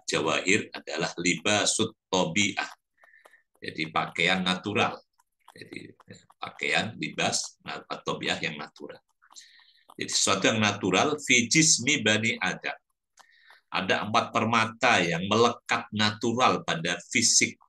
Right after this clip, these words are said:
pada setiap tubuh Bani Adam. Yuziluha, akan menghilangkannya arba'atu asya,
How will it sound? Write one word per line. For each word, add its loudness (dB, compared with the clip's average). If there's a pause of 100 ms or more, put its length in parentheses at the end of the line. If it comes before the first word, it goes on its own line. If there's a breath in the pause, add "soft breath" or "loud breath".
pada -2
setiap 0
tubuh 0
Bani 0
Adam. -6 (1120 loud breath)
Yuziluha, 6 (540)
akan -2
menghilangkannya 2 (140)
arba'atu -4
asya, -2